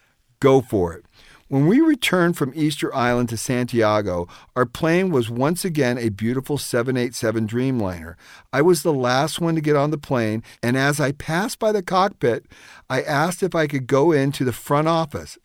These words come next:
that's called the cockpit, and take a look. Before long, the pilots waved me forward, and I was shooting a video and taking pictures in the front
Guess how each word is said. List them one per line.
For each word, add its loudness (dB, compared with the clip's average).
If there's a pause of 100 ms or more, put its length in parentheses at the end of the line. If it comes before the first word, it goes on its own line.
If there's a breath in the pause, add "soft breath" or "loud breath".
(120)
that's -2
called -2
the -4
cockpit, -6 (300 loud breath)
and -2
take 0
a 2
look. 0 (120)
Before 0
long, 0
the -2
pilots 0
waved 2
me 2
forward, 2 (240 loud breath)
and 0
I 2
was 2
shooting 0
a 4
video 6
and -2
taking -2
pictures -2
in -2
the 0
front 0